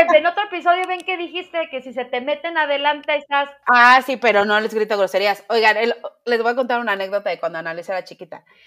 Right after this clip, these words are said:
Speaker 1: A
Speaker 2: Íbamos
Speaker 1: ver.
Speaker 2: en Reforma y yo, "Ya pásale, animal", ya sabes.
Speaker 1: Ah,
Speaker 2: Y
Speaker 1: ¿ya
Speaker 2: Ana Luisa,
Speaker 1: ves?
Speaker 2: y Ana Luisa, "¿Qué animal, mamá?" Y yo, "Pues un animal, mi amor, un animal." "¿Como una jirafa?"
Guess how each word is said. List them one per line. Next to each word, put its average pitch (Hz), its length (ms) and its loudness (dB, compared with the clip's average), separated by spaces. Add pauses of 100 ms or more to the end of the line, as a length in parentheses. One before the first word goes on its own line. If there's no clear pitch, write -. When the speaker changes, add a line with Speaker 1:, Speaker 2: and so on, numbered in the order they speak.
(120)
Speaker 1:
A 175 100 -8
Speaker 2:
Íbamos 269 240 2
Speaker 1:
ver. 185 120 -8
Speaker 2:
en 185 40 -12
Reforma 202 640 0
y 226 80 -8
yo, 277 120 2
"Ya 370 100 2 (100)
pásale, 523 440 4
animal", 339 580 0
ya 302 160 0
sabes. 220 320 -2
Speaker 1:
Ah, 226 240 2
Speaker 2:
Y - 40 4
Speaker 1:
¿ya 220 40 6
Speaker 2:
Ana 269 180 6
Luisa, 349 360 8
Speaker 1:
ves? - 100 -12 (320)
Speaker 2:
y 254 80 4
Ana 247 220 8
Luisa, 262 360 0 (520)
"¿Qué - 80 -2 (240)
animal, 330 320 0
mamá?" 196 360 -2 (360)
Y 262 160 -4
yo, 208 420 2 (640)
"Pues 339 220 -10
un 359 100 -2
animal, 359 400 2
mi 349 80 -4
amor, 240 440 -4
un 240 200 -12
animal." 240 380 -10 (580)
"¿Como 311 380 2
una 349 220 -4
jirafa?" 269 440 -2